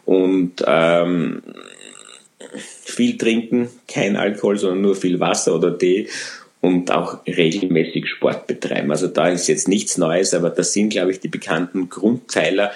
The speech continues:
für ein gesundes Leben und eine, eine,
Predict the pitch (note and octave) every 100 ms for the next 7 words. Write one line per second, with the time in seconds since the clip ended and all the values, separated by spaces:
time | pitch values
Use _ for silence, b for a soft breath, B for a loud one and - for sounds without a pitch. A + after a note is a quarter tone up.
0 | B - F#2 E2 D#2+ F2 A2+ C#3 C3+ -
1 | D#2+ E2 G2 A2 B B B - F#2+ G2
2 | G2 - E2+ F2+ F2+ F2 E2+ E2 C2 D2+